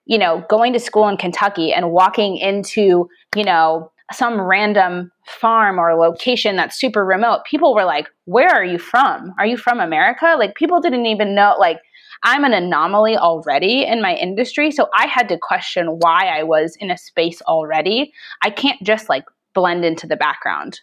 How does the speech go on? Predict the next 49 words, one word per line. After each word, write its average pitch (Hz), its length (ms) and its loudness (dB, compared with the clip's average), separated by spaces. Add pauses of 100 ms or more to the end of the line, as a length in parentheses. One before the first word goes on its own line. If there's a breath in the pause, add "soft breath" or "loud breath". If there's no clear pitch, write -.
(200)
Like, - 140 -4
that's 185 260 -2
not 170 360 0
something 165 420 -4
that 139 260 -4
was 185 240 -6
ever 156 280 -4
possible 269 680 0
for 320 120 2
me 330 280 2 (320 loud breath)
'cause 233 140 -2
people 254 260 2
were 208 180 0
always 190 300 2
curious 175 360 0
why 165 240 2
I 151 120 0
was 160 160 -4
there, 147 260 2
why 175 400 0
I 175 60 2
was 170 180 -2
interested 170 460 -4
in 160 100 0
them. 156 300 -4 (480 loud breath)
And 240 100 0
so 220 320 2
I 208 160 4
had 247 200 2
to 196 140 0
already 175 240 0
sort 170 200 -6
of - 80 -10 (100)
think 277 220 0
about 151 360 0
my 185 280 0
place 165 440 0
in 160 180 -10
things. 120 340 -8
And 180 100 -4
I 175 80 -2
think 214 300 -4
sometimes 175 760 -4 (400)
if 202 140 0
an 202 100 -2
industry 208 440 -2
is 170 80 -2
dominated 165 500 -2
by 147 400 -2